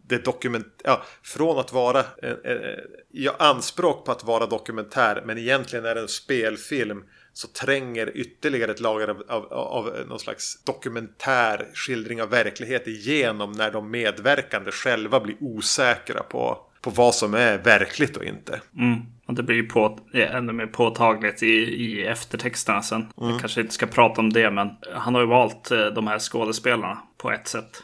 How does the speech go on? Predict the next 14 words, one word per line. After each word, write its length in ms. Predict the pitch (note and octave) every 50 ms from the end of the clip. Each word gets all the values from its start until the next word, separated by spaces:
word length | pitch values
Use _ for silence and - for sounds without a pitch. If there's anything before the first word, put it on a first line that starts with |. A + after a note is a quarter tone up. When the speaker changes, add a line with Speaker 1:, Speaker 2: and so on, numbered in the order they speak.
| - -
Speaker 1:
Mm. 200 | C3 B2+ B2 B2 B2
Speaker 2:
som 260 | - - - A#2+ A#2+
blir 300 | A#2 A#2 A#2 A2 G#2+ A2
del 280 | A2 A2 A2 G#2+ G2+ G2+
av, 200 | G#2 G#2 G#2 A#2+ - - - -
av 180 | - A2 G#2+ G#2
filmen 500 | - - B2+ B2 A#2+ A2+ A2 G#2+ G#2+ A2
i 60 | A2
slutändan 640 | - - C3 B2 - A#2 A2+ A2+ A#2 A#2+ A#2+ - - - -
också. 360 | - - - - - C3 B2+ -
Speaker 1:
Nej, 120 | D3 D#3+
men 100 | F#3 F#3
en 80 | F#3 E3+
ganska 260 | E3+ D#3 - -